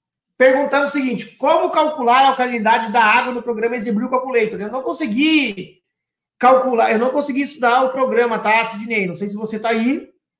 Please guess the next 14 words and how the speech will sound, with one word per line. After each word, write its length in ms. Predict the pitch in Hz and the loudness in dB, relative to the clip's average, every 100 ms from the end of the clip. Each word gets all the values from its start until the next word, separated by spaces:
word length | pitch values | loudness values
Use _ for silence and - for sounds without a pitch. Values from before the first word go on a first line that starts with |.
| _ _ - | _ _ 0
não 140 | 233 | 2
consegui 320 | 262 262 240 | 2 0 0
estudar, 440 | 247 277 247 196 165 | -2 0 2 4 2
tá 80 | 165 | 0
bom? 400 | 202 302 - _ _ _ _ | 0 0 -4 _ _ _ _
Mas 120 | 254 254 | -2 0
ele 140 | 320 | 2
pergunta, 420 | 339 330 294 269 | 4 4 4 4
a 40 | 240 | 4
alcalinidade 540 | 247 269 262 285 320 | 2 0 2 2 2
é 40 | |
importante 920 | 311 233 233 185 277 320 - 185 135 - | 0 2 2 2 0 0 -2 -6 -8 -2
calcular 540 | 214 220 214 233 | 0 0 0 2
e 60 | 277 | 2